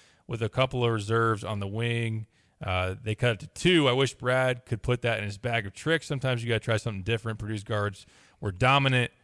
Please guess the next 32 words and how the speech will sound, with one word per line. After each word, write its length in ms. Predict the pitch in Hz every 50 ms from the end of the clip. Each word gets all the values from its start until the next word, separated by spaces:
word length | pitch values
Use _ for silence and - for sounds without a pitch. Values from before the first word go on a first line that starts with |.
| _ _ -
versus 320 | - 107 92 - 113 104 95
man-to-man." 720 | 98 95 98 95 90 90 90 92 92 90 87 85 85 87 - _ _ _ _ _ _ _ _ _ _ _ _ _ _ _ _ _ _
This 180 | - 151 156 -
Purdue 380 | - - 185 170 165 160 156 147
team, 680 | - - 147 143 139 131 127 123 117 117 110 104 95 _ _ _ _ _ _ _ _ _ _ _ _ _ -
and 120 | 131 120 123
I 80 | 127
know 220 | 127 131 131 131 127
it's, 260 | 127 - - - -
it's 160 | 120 135 -
what 140 | - 127 120
everybody's 400 | 123 123 135 127 139 135 135 127
saying, 360 | - - 127 123 123 120 117
and 80 | 117 110
I, 80 | 107 -
but 140 | 113 117
I 120 | 110 110 110
gotta 200 | 117 120 120 120
agree. 400 | 117 110 110 127 131 120 110 104
Like, 180 | 98 95 -
last 440 | - - 127 135 143 143 - - -
year, 360 | 139 131 123 117 110 107 104
there 120 | 104 117 120
were 100 | 117 113
kind 220 | - - 135 139 135
of 60 | 131
alarm 360 | 139 139 135 135 139 135 131
bells 280 | 123 120 107 104 101 104
going 260 | 110 107 104 101 98
off. 220 | 95 92 92 -
Like, 160 | 107 101 98
look, 280 | 120 120 98 92 -